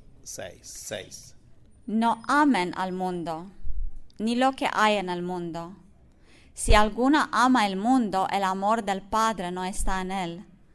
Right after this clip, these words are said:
Speaker 2: Pues de toda la corriente del mundo, la codicia del hombre carnal, los ojos siempre ávidos y la arrogancia del éxito, nada viene del Padre, sino del mundo.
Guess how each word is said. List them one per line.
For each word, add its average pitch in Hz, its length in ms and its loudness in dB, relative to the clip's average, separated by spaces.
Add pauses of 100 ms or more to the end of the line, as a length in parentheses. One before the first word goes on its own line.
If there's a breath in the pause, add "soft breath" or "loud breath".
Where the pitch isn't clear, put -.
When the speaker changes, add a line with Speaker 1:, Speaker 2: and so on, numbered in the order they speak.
(680 soft breath)
Speaker 2:
Pues 262 340 8
de 247 120 8
toda 254 440 4
la 202 180 2
corriente 220 540 0
del 196 180 -2
mundo, 175 560 -4 (280)
la 196 260 2
codicia 233 640 2
del 214 260 0
hombre 226 340 0
carnal, 180 640 -4 (520 soft breath)
los 202 380 4
ojos 233 400 2
siempre 240 580 0
ávidos 175 880 -4 (520 soft breath)
y 208 100 -4
la 196 200 2
arrogancia 208 680 0
del 175 160 -6
éxito, 196 680 -4 (340)
nada 214 420 0
viene 175 300 -4
del 170 180 -6
Padre, 170 580 -6 (120)
sino 202 360 -8
del 175 180 -6
mundo. 180 500 -8